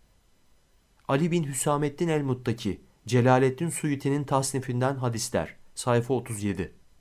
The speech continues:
Günümüzde haberler her ülkede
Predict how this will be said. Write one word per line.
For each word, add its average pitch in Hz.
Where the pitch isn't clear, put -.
Günümüzde 151
haberler 143
her 165
ülkede 131